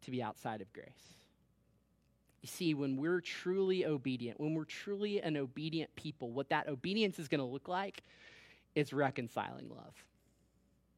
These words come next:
Right? That's why we come to this table, too. Right? You think about this table. What happens at this table is Jesus invites twelve people who one's gonna betray him,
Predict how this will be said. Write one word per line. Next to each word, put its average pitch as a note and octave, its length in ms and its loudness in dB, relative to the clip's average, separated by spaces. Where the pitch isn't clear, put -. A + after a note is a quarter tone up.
Right? G#3 160 -4
That's G#3 300 2
why F#3 180 2
we D#3 140 -2
come D3+ 220 2
to C3 80 0
this A#2+ 200 -6
table, A#2 420 -8
too. G2+ 220 -8
Right? F3+ 140 2
You F#3+ 60 -6
think D4 220 2
about F#3+ 220 6
this D3+ 140 -4
table. C#3+ 320 4
What D3 160 0
happens G3+ 500 0
at C#3+ 140 -2
this C#3 160 0
table C3 360 2
is C#3 120 -2
Jesus G#3+ 460 4
invites D#3 580 6
twelve A3 380 8
people D#3 360 2
who D#3 240 8
one's F#3+ 360 8
gonna A#3 160 8
betray E3+ 440 6
him, F3+ 180 2